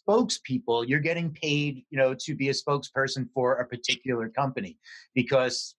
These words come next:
you know, whatever, Sam Waterhouse, T D, you know, Waterston, T D Waterhouse, or n-,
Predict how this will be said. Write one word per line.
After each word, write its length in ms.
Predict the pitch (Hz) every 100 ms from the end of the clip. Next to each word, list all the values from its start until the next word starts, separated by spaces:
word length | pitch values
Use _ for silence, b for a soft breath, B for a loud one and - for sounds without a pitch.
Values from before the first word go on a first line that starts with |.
| _ 123
you 100 | 113
know, 160 | 107
whatever, 600 | 117 120 127 123 123 117 _ b b
Sam 220 | 208 196
Waterhouse, 440 | 190 180 143 120 -
T 160 | - 220
D, 80 | 196
you 140 | 147
know, 160 | 131 135
Waterston, 520 | 156 151 139 113 110
T 160 | -
D 140 | 196 196
Waterhouse, 680 | 175 175 165 123 113 107
or 120 | 127 120
n-, 200 | 151